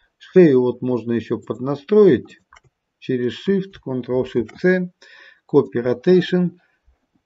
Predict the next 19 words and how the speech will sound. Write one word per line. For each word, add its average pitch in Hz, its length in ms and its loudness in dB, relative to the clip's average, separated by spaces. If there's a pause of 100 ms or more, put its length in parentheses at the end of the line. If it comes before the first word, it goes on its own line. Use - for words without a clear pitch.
(2250)
м, 127 400 -6
Local 127 600 -2
Space, 110 680 -2
э, 120 60 -12
Local 113 800 -8
Space. 190 560 -4 (1000)
Уменьшим 135 680 -2
интенсивность, 175 920 -6
опять 170 400 -6
же. 156 320 -8 (1080)
Выбираем 127 580 0
теперь 113 240 -2 (240)
косточку 117 500 -4
зелёную, 127 600 -2
вот 104 160 -6
эту. 90 300 -12 (640)
Ctrl 110 460 -6
Shift 92 360 -8
C, 170 340 -4